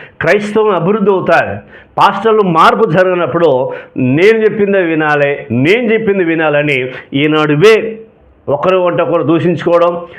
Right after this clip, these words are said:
ఒకరంటే ఒకరు అసహించుకోవడం జరుగుతుంది. దయచేసి అలా మనం ఉండకూడదు. ఎందుకు ఉండకూడదంటే,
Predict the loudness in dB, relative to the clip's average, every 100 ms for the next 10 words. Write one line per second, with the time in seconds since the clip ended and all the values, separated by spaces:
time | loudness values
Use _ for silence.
0 | -12 -4 0 2 2 2 0 0 0 0
1 | 0 -2 -2 0 0 0 0 0 0 0
2 | -2 -6 -14 -6 0 0 0 -2 0 0
3 | 0 -2 -2 2 2 2 0 0 0 -2
4 | -4 -14 -12 -4 0 2 0 0 0 0
5 | -2 -2 -2 -2 -6